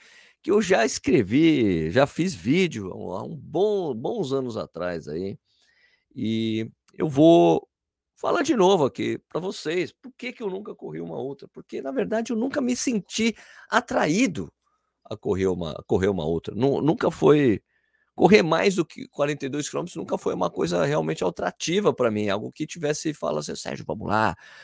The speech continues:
vamos se desafiar um pouco mais." Eu gosto tanto de, de os quarenta e dois quilômetros, eu não, eu não tenho muito esse desejo, sabe,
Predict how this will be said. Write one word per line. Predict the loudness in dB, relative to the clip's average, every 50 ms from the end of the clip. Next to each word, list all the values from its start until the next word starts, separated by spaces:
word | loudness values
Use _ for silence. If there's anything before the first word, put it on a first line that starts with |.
| -10 _
vamos | -2 -2 0
se | 0 -2
desafiar | 4 4 4 4 6 4 4 4
um | 4 4
pouco | 0 -2 -2 0 2
mais." | 2 2 4 2 0
Eu | -2
gosto | -2 -2 -2 -4 -6 -10 -4 _
tanto | 0 0 0 0 -2 -4
de, | -2 -2 -2 -2 -2
de | -4 -8 -12 -12
os | -12 -12 -2
quarenta | 0 0 0 0 -2 -4 -4
e | -4
dois | -4 -4 -4
quilômetros, | -4 -2 -2 -2 -2 -2 -6
eu | -6
não, | -6 -6 -8 -10 -14 -20 -20 -20 -20 -20 _ _ _ _ _ _
eu | -6 -4 -4
não | -4 -4
tenho | 2 4 4 6 6 4 2
muito | 2 2 0 0 -2 -2 -4
esse | -6 -6 -6 -4
desejo, | -2 -2 -2 -2 -2 0 2 4 4 4 4 0 -2 -6 -8 -8 -8
sabe, | -6 -4 -2 -2 -2 -2 -4 -8 -10 -12 -14